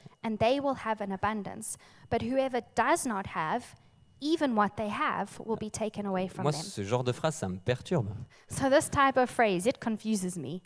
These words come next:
Speaker 2: Celui qui a pas,
Speaker 1: For the person who has nothing,
Speaker 2: on lui enlèvera ce qu'il a.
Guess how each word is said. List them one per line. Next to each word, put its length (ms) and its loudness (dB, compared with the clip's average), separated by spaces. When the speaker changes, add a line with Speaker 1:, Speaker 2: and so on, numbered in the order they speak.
Speaker 2:
Celui 480 0
qui 120 2
a 80 4
pas, 360 0
Speaker 1:
For 240 4
the 100 0
person 380 4
who 240 2
has 200 0
nothing, 440 -4
Speaker 2:
on 120 2
lui 180 0
enlèvera 480 2
ce 80 -6
qu'il 200 -2
a. 140 0